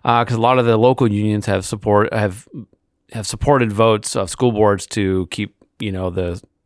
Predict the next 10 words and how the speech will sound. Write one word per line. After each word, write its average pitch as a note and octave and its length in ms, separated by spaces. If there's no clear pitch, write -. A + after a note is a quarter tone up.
school - 200
districts G#2 280
closed G#2+ 320
for F#2+ 80
the F2+ 80
rest G2 220
of - 60
the F2+ 100
year. G2 380
Um, A2+ 600